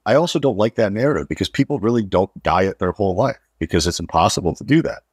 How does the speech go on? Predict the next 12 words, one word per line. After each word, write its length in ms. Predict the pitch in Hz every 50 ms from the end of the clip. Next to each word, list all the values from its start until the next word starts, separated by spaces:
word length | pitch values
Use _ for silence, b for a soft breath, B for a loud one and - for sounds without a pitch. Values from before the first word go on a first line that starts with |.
| _ _ _ _ _
So 140 | - - 95
what 160 | 85 90 104
do 60 | 120
people 320 | - - 117 104 98 101 - -
actually 440 | 87 95 - - - 92 90 90
do 300 | 80 76 73 92 101 113
when 160 | 98 85 80 76
they 80 | 78
say 240 | 76 - - 78 82
they 140 | 76 76 78
do 180 | - 131 143
that? 260 | 107 76 71 73 73